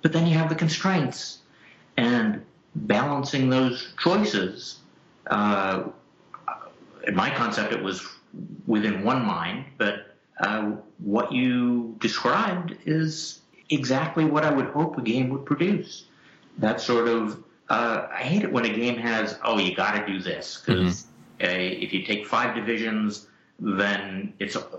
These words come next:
Speaker 1: only minus one point. If you take six divisions, then, uh, it's really stupid. And everybody takes five divisions,
Speaker 2: Right.
Speaker 1: and there's no, uh, sense of tension. Here, by keeping it as, uh, uh,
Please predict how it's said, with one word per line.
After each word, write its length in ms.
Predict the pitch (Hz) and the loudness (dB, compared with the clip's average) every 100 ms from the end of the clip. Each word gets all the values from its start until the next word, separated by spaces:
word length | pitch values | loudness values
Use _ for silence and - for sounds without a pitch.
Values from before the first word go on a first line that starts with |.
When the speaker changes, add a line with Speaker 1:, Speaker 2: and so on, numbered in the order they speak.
| - | -4
Speaker 1:
only 460 | 117 113 104 101 92 | -2 2 2 2 -2
minus 440 | 95 107 107 104 | 0 2 2 0
one 260 | 101 104 104 | 0 0 0
point. 360 | 110 104 101 | 0 -2 -2
If 140 | - 98 | -8 -2
you 180 | 92 92 | -2 0
take 340 | 110 104 - | -2 -4 -6
six 360 | - - - - | -4 -4 -2 -4
divisions, 580 | 104 101 101 101 90 | -2 -2 -2 -4 -6
then, 340 | - 98 98 92 - _ _ | -4 -2 -2 -8 -14 _ _
uh, 320 | 95 92 90 87 | -2 0 0 -2
it's 280 | - - | -4 -4
really 200 | 98 92 90 | -2 0 0
stupid. 460 | - 98 - 92 | 0 -2 -2 -2
And 100 | 117 | 0
everybody 360 | 131 139 143 143 | 0 0 0 0
takes 220 | 147 - | -2 -2
five 300 | - 104 104 | 0 2 2
divisions, 480 | 98 98 98 104 104 | 0 -2 -2 0 2
Speaker 2:
Right. 180 | - - - - | 0 -4 -12 -4
Speaker 1:
and 180 | 101 95 - - - - | -4 -4 -16 -20 -20 -2
there's 220 | 104 98 | 0 0
no, 540 | 104 104 104 101 101 - - _ - | 2 4 4 2 -2 -12 -20 _ -16
uh, 60 | - - | -14 -6
sense 340 | - 113 - | -2 -2 -2
of 120 | 98 | -6
tension. 560 | - 151 - 87 82 - | -4 -4 -2 -6 -6 -10
Here, 320 | - 175 180 165 | -4 0 2 2
by 460 | 120 113 107 104 - - _ - 165 | 0 0 0 -4 -10 -20 _ -16 -4
keeping 360 | - 160 151 | -2 0 0
it 220 | 131 - | 0 -2
as, 600 | - 104 104 95 92 - - - | -2 2 2 0 -4 -10 -10 -4
uh, 460 | 104 98 92 87 - - _ _ _ _ _ _ - - - | -2 0 0 -2 -6 -20 _ _ _ _ _ _ -20 -12 -8
uh, 260 | 71 78 | -4 -2